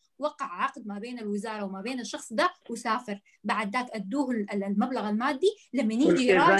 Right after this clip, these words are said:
Speaker 2: جو
Speaker 1: بعد ذاك
Speaker 2: الوزارة ما
Speaker 1: حاسبوه.
Speaker 2: لمسته.
Speaker 1: بعد ذاك لما ينتهي فترته وبعد ما ينتهي العقد، حتى بعد ذاك تجوا تحاسبوه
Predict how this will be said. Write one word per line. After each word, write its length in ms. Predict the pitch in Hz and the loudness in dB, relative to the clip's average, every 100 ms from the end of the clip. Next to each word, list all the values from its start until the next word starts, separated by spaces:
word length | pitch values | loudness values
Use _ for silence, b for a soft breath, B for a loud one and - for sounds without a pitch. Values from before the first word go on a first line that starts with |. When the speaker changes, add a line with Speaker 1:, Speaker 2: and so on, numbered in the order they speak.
| 202 | 8
Speaker 2:
جو 20 | |
Speaker 1:
بعد 40 | |
ذاك 120 | 214 202 | 8 10
Speaker 2:
الوزارة 440 | 180 165 170 160 | 8 8 8 8
ما 80 | 151 | 8
Speaker 1:
حاسبوه. 300 | 151 147 143 | 6 8 6
Speaker 2:
لمسته. 340 | 143 131 - _ _ _ _ _ 330 | 4 2 -2 _ _ _ _ _ 4
Speaker 1:
بعد 420 | 415 320 339 320 | 6 4 2 2
ذاك 180 | 427 277 | 0 0
لما 240 | 285 240 | -6 -6
ينتهي 360 | 220 208 285 233 | -8 -10 -10 -6
فترته 640 | 294 208 147 - 208 190 - | -4 2 2 2 -6 -8 -4
وبعد 320 | 233 285 233 | 0 2 2
ما 80 | 220 | -2
ينتهي 320 | 226 330 302 | -4 -2 2
العقد، 340 | 269 381 - | 4 2 -2
حتى 240 | - 226 226 | -8 -8 -8
بعد 180 | 214 277 | -8 -8
ذاك 100 | 277 | -10
تجوا 220 | 277 262 | -12 -12
تحاسبوه 580 | - 214 226 285 277 | -12 -12 -6 -2 -2